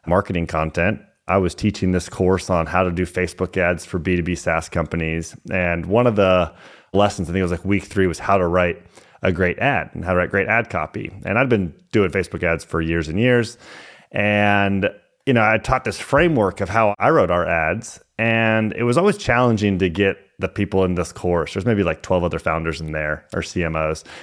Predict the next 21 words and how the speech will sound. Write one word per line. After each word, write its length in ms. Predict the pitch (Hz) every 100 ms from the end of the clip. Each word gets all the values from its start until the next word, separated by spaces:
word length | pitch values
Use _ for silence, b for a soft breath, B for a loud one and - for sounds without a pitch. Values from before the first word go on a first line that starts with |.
| B B _
And 300 | 117 117 120
it 60 | 117
was 100 | 113
always 140 | 139
challenging 320 | - 123 110
to 80 | 98
get 140 | 95 98
them 100 | 95
to 60 |
really 180 | 90 87
follow 720 | 82 87 87 87 82 80 80 -
my 220 | 92 82
formula 720 | - 87 85 80 80 78 78 78
and, 140 | 78
and 180 | 82 80
do 160 | 92
it 80 | 85
as 140 | 80 87
well 220 | 82 80
as 140 | 80
me. 560 | 95 123 98 85 80